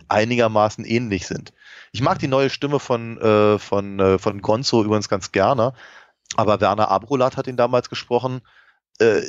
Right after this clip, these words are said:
wird halt für mich immer Gonzo bleiben. Von daher, das sind so, das sind einfach so, dann, dann kommen wieder die Kindheitserinnerungen hoch.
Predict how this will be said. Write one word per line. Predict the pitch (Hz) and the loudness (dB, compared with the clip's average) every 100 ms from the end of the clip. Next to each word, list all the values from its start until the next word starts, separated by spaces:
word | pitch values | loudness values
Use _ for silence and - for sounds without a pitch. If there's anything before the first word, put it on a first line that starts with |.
| 107 104 | -6 -2
wird | 117 113 | 0 0
halt | 113 - | -2 -4
für | 110 | -8
mich | 92 | -4
immer | 101 95 | -4 0
Gonzo | 95 - 85 | -2 -2 0
bleiben. | 90 90 - _ _ _ _ | 2 2 -2 _ _ _ _
Von | 90 | -10
daher, | 98 87 87 | -4 -2 -2
das | 87 | -4
sind | 92 | -4
so, | 95 95 - _ _ | 0 0 -2 _ _
das | 117 | -6
sind | 123 | -2
einfach | 131 131 | 0 0
so, | 131 | 0
dann, | 143 | 0
dann | 139 131 | 0 0
kommen | 147 | 0
wieder | 135 | 0
die | 113 | -2
Kindheitserinnerungen | - 113 101 - 87 82 92 | -2 -2 -2 -2 -6 -8 -8
hoch. | 95 | -10